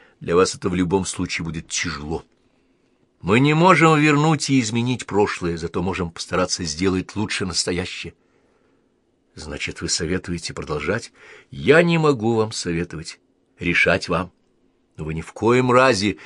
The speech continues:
не должны чувствовать себя виноватой. Вы не злодейка, которая хочет выставить мать в дурном свете.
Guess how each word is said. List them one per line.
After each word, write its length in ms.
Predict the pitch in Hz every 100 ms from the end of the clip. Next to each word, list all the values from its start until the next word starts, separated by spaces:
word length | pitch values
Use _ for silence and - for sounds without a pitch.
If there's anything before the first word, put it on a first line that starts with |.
| - -
не 120 | 101 101
должны 380 | 107 90 110
чувствовать 560 | 107 - 123 - 117 117
себя 300 | - 98 123
виноватой. 680 | 110 117 117 110 98 90 - - - -
Вы 340 | 85 123 196 185
не 180 | 175
злодейка, 840 | 143 139 156 110 127 147 - 139 120 _ _ _
которая 320 | 92 98 98
хочет 360 | 104 92 - 95
выставить 540 | 110 110 - 101 -
мать 200 | 98 104
в 60 | 85
дурном 320 | 90 92 101
свете. 440 | - 92 - -